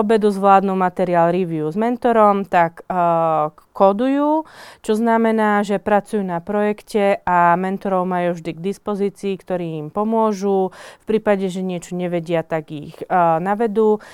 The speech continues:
A zároveň, eh, aby sme simulovali tú atmosféru na pracovisku, tak tí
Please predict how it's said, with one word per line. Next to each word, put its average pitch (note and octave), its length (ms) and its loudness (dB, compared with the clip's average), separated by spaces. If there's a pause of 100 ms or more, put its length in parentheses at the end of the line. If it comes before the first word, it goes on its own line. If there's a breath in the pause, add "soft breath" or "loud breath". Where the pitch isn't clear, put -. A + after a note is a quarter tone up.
(140 loud breath)
A F#3+ 160 -2
zároveň, G#3 640 2
eh, F3+ 100 -4 (300)
aby F#3+ 160 -2
sme G#3 160 -2
simulovali G3 1000 0
tú F#3 160 -6 (800)
atmosféru G#3 500 -4
na G#3 160 -2
pracovisku, G#3+ 880 -4 (380 loud breath)
tak F#3+ 260 0
tí G#3 320 0